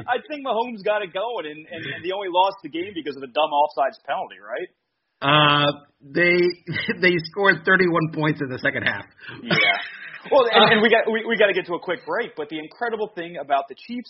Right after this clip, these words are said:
Speaker 1: is they are never out of a game. Last year when they won the Super Bowl, I think in each of every single, uh, well, both of their playoff games before the Super Bowl, which was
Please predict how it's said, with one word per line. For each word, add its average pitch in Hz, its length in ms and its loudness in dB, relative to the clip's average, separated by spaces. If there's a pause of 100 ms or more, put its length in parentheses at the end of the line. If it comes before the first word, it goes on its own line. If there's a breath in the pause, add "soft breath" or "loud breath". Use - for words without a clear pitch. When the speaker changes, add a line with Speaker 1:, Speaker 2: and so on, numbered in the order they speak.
Speaker 1:
is 113 240 -8 (400)
they 160 400 4
are 139 160 -2
never 135 400 -4
out 123 160 -2
of 123 160 -4
a 117 80 -14
game. 139 400 -6
Last 156 400 -2
year 190 80 2
when 175 160 -2
they 165 120 -4
won 165 180 0
the 151 180 0
Super 233 200 -6
Bowl, 120 200 2
I 135 80 2
think 175 240 -12
in 135 160 -8
each 175 320 -14
of 147 160 -2 (560)
every 190 260 2 (100)
single, 170 580 -2
uh, 131 480 6
well, 151 160 -4
both 202 320 4
of 156 80 -6
their 160 80 2
playoff 147 480 0 (240)
games 120 320 -10
before 151 240 -2
the 135 160 -2
Super 135 160 -10
Bowl, 101 240 -6
which 104 160 -8
was 104 160 -4